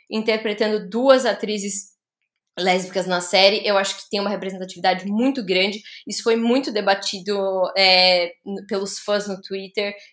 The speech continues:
com a própria Sarah Paulson e com a Cynthia Nixon. Elas falaram isso em entrevista, que elas têm noção de como é importante essa representação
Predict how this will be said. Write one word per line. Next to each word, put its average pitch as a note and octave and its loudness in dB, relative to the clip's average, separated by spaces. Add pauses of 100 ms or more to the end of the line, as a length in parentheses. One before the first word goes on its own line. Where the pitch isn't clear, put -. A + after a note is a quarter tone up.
com D4+ 8
a D#4+ 4
própria A3 0
Sarah G3 -2
Paulson G3 2
e G3 -6
com G3 -6
a F#3+ -6
Cynthia F#3 -8
Nixon. F#3+ -4
Elas A#3+ 2
falaram G3 2
isso F#3+ -8
em F#3+ -10
entrevista, F#3 -10 (100)
que G#3 -6
elas G3 -2
têm A3 -2
noção A3 0 (280)
de G3+ -8
como C#4 4
é A3+ 2
importante A3+ -2
essa A3 -8
representação F#3 -6